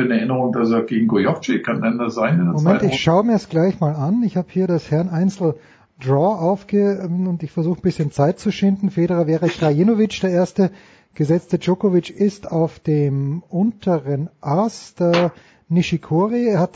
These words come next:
Speaker 2: zwei Qualifier und dann Nishikori gleich
Speaker 1: Ja.
Speaker 2: als ersten. Als
Speaker 1: Nishikori
Speaker 2: ersten
Speaker 1: in der, der dritten Runde, aber
Speaker 2: Ja.
Speaker 1: dazwischen war, glaub ich, Gojov-, bin ich ganz sicher, Gojovcik. Wobei, äh, wo, wo du gerade eben, äh, Federer, Krajinovic,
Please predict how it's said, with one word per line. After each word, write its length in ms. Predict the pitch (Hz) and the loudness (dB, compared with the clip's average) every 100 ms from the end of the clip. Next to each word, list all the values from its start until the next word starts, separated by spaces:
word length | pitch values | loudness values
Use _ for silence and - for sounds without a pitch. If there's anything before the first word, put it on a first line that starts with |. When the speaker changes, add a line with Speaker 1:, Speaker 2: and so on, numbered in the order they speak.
| - | -14
Speaker 2:
zwei 220 | - 165 | 0 0
Qualifier 720 | 165 160 185 214 196 190 202 | 2 0 0 0 0 2 2
und 140 | 190 190 | 0 2
dann 100 | 175 | 2
Nishikori 480 | 180 202 - 226 180 | 0 -2 -2 0 0
gleich 180 | 135 127 | 0 -2
Speaker 1:
Ja. 60 | |
Speaker 2:
als 80 | 131 | 0
ersten. 360 | 160 139 - 123 _ _ _ _ | -2 -2 -2 -8 _ _ _ _
Als 160 | - 160 | -4 0
Speaker 1:
Nishikori 460 | 180 - 151 147 131 | 2 2 2 2 2
Speaker 2:
ersten 120 | 135 | 0
Speaker 1:
in 40 | - - - | -6 -20 -10
der, 80 | 120 | -6
der 80 | |
dritten 240 | 160 170 127 | -2 0 0
Runde, 400 | 104 104 95 95 | -2 -4 -4 -4
aber 140 | 113 | 2
Speaker 2:
Ja. 100 | 156 | 2
Speaker 1:
dazwischen 320 | 165 - 135 - | 2 -2 -6 -4
war, 140 | 139 - | -6 0
glaub 220 | 131 135 | 0 0
ich, 180 | 131 - _ _ | -4 -10 _ _
Gojov-, 440 | 143 135 139 151 - | -4 0 0 0 0
bin 120 | 160 | 2
ich 120 | 165 | 4
ganz 180 | 156 120 | 2 0
sicher, 160 | 139 113 | -2 -2
Gojovcik. 480 | 117 120 - 87 - - - | -2 -2 -4 -10 -14 -20 -8
Wobei, 400 | 123 123 131 - | 0 2 2 0
äh, 240 | 143 135 | -2 -2
wo, 140 | 131 120 120 | -2 -4 -4
wo 80 | |
du 100 | 135 | -2
gerade 340 | 113 120 127 127 | 2 2 2 0
eben, 600 | 123 127 113 113 127 117 | -2 0 -2 -2 -8 -12
äh, 520 | 113 117 113 101 - - | -8 -8 -8 -10 -14 -6
Federer, 420 | 123 139 127 104 | -2 2 2 0
Krajinovic, 760 | - 117 110 139 147 143 - | 0 2 4 2 2 0 -4